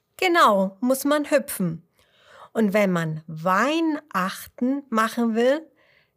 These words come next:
dann muss man eben weinen.“ „Ach so“, sagt Huberto. Das mit Weihnachten wusste er nicht.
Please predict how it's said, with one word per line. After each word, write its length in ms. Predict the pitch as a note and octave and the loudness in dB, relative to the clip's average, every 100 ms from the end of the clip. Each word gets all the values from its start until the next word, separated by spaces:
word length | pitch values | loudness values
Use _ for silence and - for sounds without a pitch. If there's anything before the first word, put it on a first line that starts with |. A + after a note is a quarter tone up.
| _ | _
dann 480 | G3+ F#3 G3 C4 D#4+ - | -2 2 2 0 -4 -6
muss 300 | C#4+ D4 D4+ | -6 -4 -2
man 180 | D#4 | -2
eben 420 | D4 D4 D4 D4+ C4+ | 0 -4 -4 -4 0
weinen.“ 600 | B3+ A#3+ G3 F3 D#3+ D3 _ _ _ _ _ _ _ _ _ _ | 2 2 2 0 -4 -12 _ _ _ _ _ _ _ _ _ _
„Ach 280 | - E3 - | -8 -6 -6
so“, 1120 | - - - - F3 A#3+ E4+ F4+ C#4 F3+ F#3 _ _ _ _ _ _ | -6 -6 -6 -4 -2 0 0 2 0 -2 -6 _ _ _ _ _ _
sagt 460 | - - D3+ - E3+ | -8 -4 -4 -6 -10
Huberto. 580 | D#3 D#3+ D#3+ D3+ D3+ - _ _ _ _ _ _ _ _ _ - | -8 -8 -8 -10 -12 -16 _ _ _ _ _ _ _ _ _ -12
Das 240 | D3 - | -10 -6
mit 240 | D#3 D#3 D#3 | -6 -8 -8
Weihnachten 800 | D3+ D#3+ F#3 A3+ - - D4 D#4 _ _ _ - | -6 -4 -4 -4 -8 -8 -8 -8 _ _ _ -6
wusste 340 | D#4+ D#4+ - | -6 -4 -4
er 180 | - D#3+ | -4 -4
nicht. 400 | D3+ D3+ - - | -4 -8 -14 -20